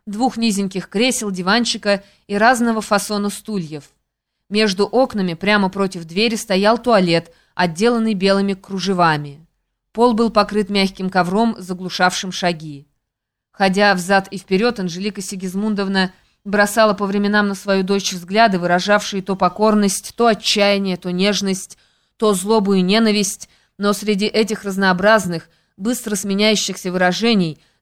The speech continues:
доминировало всё-таки выражение материнской любви. Ирена сидела на постели, закрыв лицо руками. Лампа с густым абажуром, поставленная на столе, противоположном кровати, распространяла в комнате слабый свет, похожий на свет ночника.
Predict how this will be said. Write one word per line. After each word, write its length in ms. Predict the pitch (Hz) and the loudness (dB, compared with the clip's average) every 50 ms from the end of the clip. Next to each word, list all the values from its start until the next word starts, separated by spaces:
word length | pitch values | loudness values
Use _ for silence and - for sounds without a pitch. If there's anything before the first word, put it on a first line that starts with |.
| _ | _
доминировало 600 | 185 208 208 214 214 226 262 247 247 233 226 220 208 | -2 0 0 2 2 2 2 2 2 2 2 0 0
всё-таки 420 | - - - 233 214 220 190 - | 0 0 -2 -2 -2 -2 -6 -6
выражение 580 | 196 196 190 190 180 175 190 214 226 220 214 208 | -2 0 2 2 2 2 2 2 2 2 2 2
материнской 600 | 208 190 190 196 180 185 185 180 - - 202 190 | 0 0 0 0 0 2 0 0 -2 -2 0 2
любви. 580 | 185 185 175 165 156 156 160 151 139 139 156 _ _ _ _ _ _ _ _ _ _ _ _ | 2 2 0 -2 -6 -6 -6 -6 -6 -8 -14 _ _ _ _ _ _ _ _ _ _ _ _
Ирена 300 | - 196 208 233 233 226 | 0 2 2 4 4 2
сидела 380 | 214 - 226 196 220 226 220 214 | 0 -2 -2 0 2 2 4 2
на 100 | 214 196 | 2 2
постели, 460 | 208 202 202 - - 254 254 233 202 | 2 0 0 0 -4 -4 -2 -2 -2
закрыв 400 | 175 180 175 - 196 208 185 190 | 0 -2 -2 -2 -4 -8 -6 -6
лицо 280 | 196 190 - - 208 196 | -8 -10 -6 -4 -2 -2
руками. 580 | 190 170 - 214 220 214 185 165 151 143 135 _ _ _ _ _ _ _ - | -2 -2 2 2 4 4 4 2 -2 -6 -12 _ _ _ _ _ _ _ -2
Лампа 360 | 185 208 233 240 226 214 185 | 2 2 2 2 2 -2 -6
с 60 | 175 | -6
густым 340 | 180 185 - - - 202 196 | -8 -10 -8 -4 -2 0 0
абажуром, 460 | 180 180 185 185 185 214 247 226 202 | 2 2 2 2 0 -2 -2 -2 -2
поставленная 640 | 175 185 175 175 - - 185 175 175 175 175 175 175 175 | 0 0 -2 -2 0 0 0 0 0 -2 -4 -2 -4 -4
на 100 | 180 175 | -4 -6
столе, 500 | - - 185 175 185 190 208 214 214 - _ _ _ _ _ | -4 -2 0 2 2 4 2 2 0 -4 _ _ _ _ _
противоположном 760 | - 196 196 190 196 202 190 202 196 202 208 196 185 196 190 | -4 -4 -2 -2 -2 0 2 2 2 2 2 0 -2 -4 -4
кровати, 600 | 185 196 185 180 180 185 180 180 - 180 170 165 - _ _ _ _ | 0 2 2 4 6 4 4 2 0 -6 -8 -10 -12 _ _ _ _
распространяла 840 | 196 202 208 - - - 202 190 190 - 196 185 190 202 202 196 185 | -4 -4 -4 -4 -4 -4 -4 -4 -2 0 0 2 4 4 4 2 2
в 80 | - | 0
комнате 380 | - 214 208 202 202 190 190 185 | -2 -2 0 0 0 -2 -4 -8
слабый 320 | - - 196 190 185 185 | -4 0 2 2 2 0
свет, 320 | 185 - 196 208 233 233 - | -2 -4 -2 -2 -2 0 0
похожий 400 | 185 175 - 202 208 202 196 196 | -2 -2 -2 -4 -4 -2 0 0
на 120 | 190 190 | 0 0
свет 280 | 185 - 185 190 190 190 | 0 -2 -2 -4 -4 -2
ночника. 720 | 196 190 - - 202 202 190 190 185 165 151 143 139 | -4 -4 -4 -4 -4 -4 -4 0 0 2 2 0 -2